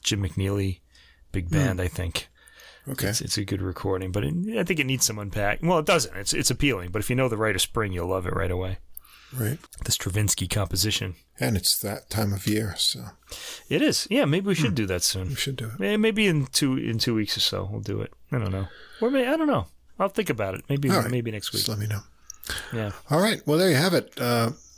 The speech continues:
Speaker 2: this episode, uh, got some American classics and, uh, some debut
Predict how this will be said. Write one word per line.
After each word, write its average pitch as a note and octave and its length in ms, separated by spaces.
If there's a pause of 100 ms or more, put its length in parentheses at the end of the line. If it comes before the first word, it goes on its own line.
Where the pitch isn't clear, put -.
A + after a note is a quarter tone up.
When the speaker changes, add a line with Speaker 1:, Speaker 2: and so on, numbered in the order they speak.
(100)
Speaker 2:
this C3 200
episode, D3+ 760
uh, A2 440
got A2 120
some A2+ 300 (140)
American A2+ 480
classics - 960 (100)
and, G#2 420
uh, G2+ 340
some G#2+ 280 (140)
debut C#3+ 760